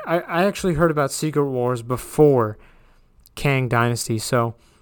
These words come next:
as you all know, all of the Avengers movies that have been released so far come out in May, um, the year it's released. So th-, I don't know why that is, but that's just been the trend. Uh, Avengers movies always come out in May.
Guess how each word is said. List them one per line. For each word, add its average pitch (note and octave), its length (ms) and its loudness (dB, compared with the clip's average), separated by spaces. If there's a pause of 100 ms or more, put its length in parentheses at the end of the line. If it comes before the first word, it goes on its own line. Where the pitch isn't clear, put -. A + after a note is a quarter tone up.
(1000)
as C3+ 180 0
you C#3+ 140 2
all C#3+ 120 6
know, C#3+ 360 4
all C#3+ 260 6
of D3 100 6
the E3 120 6
Avengers C3+ 420 2
movies D3+ 300 2
that C3 120 2
have B2+ 80 -2
been C3+ 140 -2
released A#2 380 -2
so D#3+ 160 2
far F3+ 320 4
come D#3+ 400 0
out D#3 360 4
in B2+ 380 0
May, A#2+ 400 0 (920)
um, A2 520 -2 (340)
the B2 180 -2
year B2 160 4
it's A#2 160 -2
released. A#2 360 -2
So A#2+ 220 0
th-, B2+ 120 -2
I C3+ 80 2
don't C#3 180 4
know B2+ 120 0
why B2 300 6
that D#3 180 6
is, F3 240 4
but C3+ 160 -4
that's C3 300 2
just - 220 0
been C3+ 120 0
the B2 80 0
trend. A2+ 460 -2 (680)
Uh, B2+ 260 2
Avengers C#3+ 360 2
movies C#3+ 280 2
always C#3+ 280 4
come C#3+ 140 2
out C3+ 160 4
in A#2+ 160 -2
May. A#2 360 0